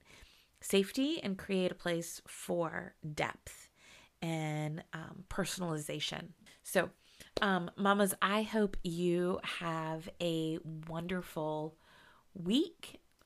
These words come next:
Happy first week of October. Um, again,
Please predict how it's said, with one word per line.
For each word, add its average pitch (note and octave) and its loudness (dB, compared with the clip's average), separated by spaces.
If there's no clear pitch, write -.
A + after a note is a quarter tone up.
Happy - -6
first F#3+ 2
week F#3 -2
of E3+ 2
October. C4 2
Um, D#3+ 0
again, F3 8